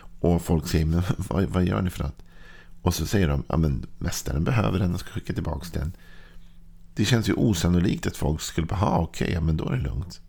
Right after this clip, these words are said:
Va? <laughs> Det skulle ändå kännas som att folk skulle säga: "Men du kan, så kan ni inte göra. Har ni fått tillåtelse? Har ni frågat? Har ni papp, papp, papp?" Men här i det här läget så lever de här två lärjungarna med Guds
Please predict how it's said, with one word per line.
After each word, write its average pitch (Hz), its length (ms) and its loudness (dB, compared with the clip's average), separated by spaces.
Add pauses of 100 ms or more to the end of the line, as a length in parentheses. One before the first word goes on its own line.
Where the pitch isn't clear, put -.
(220)
Va? - 220 2
<laughs> - 600 -8
Det - 260 2 (320)
skulle 117 200 2
ändå 101 180 4
kännas 104 300 2
som 90 100 0
att 82 60 0
folk 80 180 0
skulle 82 160 -4
säga: 73 180 -2
"Men 78 140 0
du 78 80 -2
kan, - 200 -6
så - 120 -4
kan - 160 -4
ni 107 60 0
inte 92 180 -4
göra. 90 180 -6 (100)
Har - 300 -4
ni 85 80 4
fått 76 180 -6
tillåtelse? 80 640 0
Har 67 60 0
ni 73 80 0
frågat? 73 580 -2
Har 71 100 -4
ni 73 160 -2 (220)
papp, - 140 -6
papp, - 120 -6
papp?" - 240 -6 (580)
Men 101 360 2 (320)
här 127 320 2
i 98 60 0
det - 80 0
här 98 200 2
läget 65 420 0
så - 180 -2
lever 87 500 2
de 82 160 0
här - 280 -2
två - 320 0
lärjungarna 69 640 -2 (380)
med 95 220 0
Guds - 520 -6